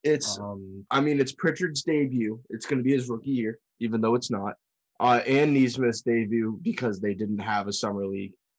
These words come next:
Speaker 1: Um, and those two are, like, our main two pieces of this team. Pritchard's averaging twenty-six and eight a game.
Speaker 2: Yeah,
Speaker 1: Or
Speaker 2: so
Speaker 1: I'll
Speaker 2: that's
Speaker 1: round it out,
Speaker 2: disgusting.
Speaker 1: nine. And Nesmith is averaging twenty-one, six, and three a game.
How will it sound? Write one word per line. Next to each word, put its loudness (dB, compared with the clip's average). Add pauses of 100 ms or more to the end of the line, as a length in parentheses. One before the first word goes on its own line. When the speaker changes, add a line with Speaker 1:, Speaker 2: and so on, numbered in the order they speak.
(460)
Speaker 1:
Um, 0
and -4
those 2
two 2
are, 2
like, -4
our -2
main -2
two -4
pieces -4
of -2 (140)
this -6
team. -6 (140)
Pritchard's 0
averaging 0
twenty-six -2
and -6
eight -2
a -2
game. -4 (680)
Speaker 2:
Yeah, -4
Speaker 1:
Or 6
Speaker 2:
so 2
Speaker 1:
I'll 6
Speaker 2:
that's 4
Speaker 1:
round 4
it 2
out, 0
Speaker 2:
disgusting. 0
Speaker 1:
nine. 0 (560)
And 6
Nesmith 2
is 0
averaging 2
twenty-one, 2
six, 0
and -4
three 2
a 0
game. -14